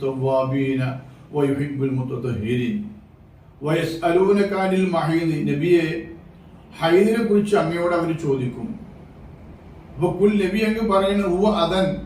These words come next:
അതൊരു മ്ലേച്ഛ വസ്തുവാണ് എന്ന് പറയണം. ഫഅ്തസിൽ നിസാ ഫിൽ മഹീദി,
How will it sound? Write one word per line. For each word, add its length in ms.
അതൊരു 240
മ്ലേച്ഛ 480
വസ്തുവാണ് 680
എന്ന് 180
പറയണം. 440
ഫഅ്തസിൽ 680
നിസാ 560
ഫിൽ 140
മഹീദി, 720